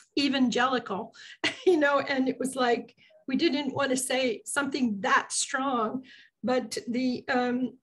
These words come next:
the zeal is, enthusiasm is a word you find in the, uh, in the, um, thesaurus all the time for zeal. So we, enthusiasm's a good one. Enthusiasm, decision, energy,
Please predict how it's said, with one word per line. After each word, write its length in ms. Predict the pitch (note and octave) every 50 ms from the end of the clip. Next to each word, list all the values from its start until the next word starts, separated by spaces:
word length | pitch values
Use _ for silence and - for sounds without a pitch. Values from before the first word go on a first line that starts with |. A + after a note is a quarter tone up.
| _ -
the 180 | B3 A#3 C4 B3+
zeal 340 | G3+ A#3 D4 E4 E4+ F4+
is, 180 | D4+ C4 - -
enthusiasm 1120 | C#4+ B3+ A#3 G#3+ - - F4+ F4+ F#4+ F#4+ F#4+ F#4 E4+ C4+ B3 A3+ A3+ A3+ - B3+ B3 A3+
is 440 | - - B3+ B3+ C4 B3+ - - - -
a 360 | C4 A#3+ A#3 A#3+ A#3+ G3 - - _ -
word 380 | B3+ A#3 B3+ C#4 D4 C#4+ A#3 G#3+
you 160 | B3+ B3 A#3
find 540 | - - - C4+ C4+ C4 B3+ B3+ B3 A#3+ G#3
in 380 | G#3 - B3 A#3+ B3 B3+ A#3+ G#3
the, 360 | A#3 A#3+ A#3 A3+ A3+ G#3+ - - - - _ _ _ _ _ -
uh, 380 | B3 A#3+ A#3 A3 A3 G#3 G3+ G3 G3 _ _ _ _ _ _ _ _ _ -
in 300 | B3+ B3+ B3 B3 A#3+ A#3 G#3+
the, 300 | B3 A#3 A3+ A3 A3+ A3
um, 380 | A3 A3 A3 A3+ A3+ A3+ - - _ _ _ _ _ _ -
thesaurus 680 | - B3+ C4 - - E4 E4 C#4 G#3 G#3+ G#3+ - -
all 200 | - A#3+ B3 A3+
the 80 | A3 A#3+
time 440 | - - - C4+ C4 A3+ A3 A3+ A3
for 440 | - - - B3+ B3 A#3+ A3+ A#3 A3+
zeal. 560 | F#3 G3+ A3+ C#4 D4 D4 G#3+ F3+ G3+ G#3+ - - - - - -
So 160 | - - F4+
we, 140 | D#4+ F#4 G#4+ G#4+ - - -
enthusiasm's 880 | F4+ - - - G4+ A4+ A#4 A#4 C5+ A#4+ G4+ F4 E4 D4 D4+ C#4 A3
a 60 | A#3
good 220 | G#3+ B3+ E4+ D#4 B3
one. 180 | A3+ G3+ F#3+
Enthusiasm, 1000 | - B3+ B3+ C4 - F4 F#4 G4 F#4+ G4 F#4+ F4+ E4 D#4 D#4 C#4+ C#4+ D4 C#4+ B3
decision, 880 | G3 A#3+ - - - - D4+ C#4+ D4+ D4 D4 E4 D#4 D4 D4 D4 D4 - _ _ -
energy, 640 | C4 C4+ D4 D#4+ E4 D#4+ D4 C#4+ D4+ E4 E4+ F4+ -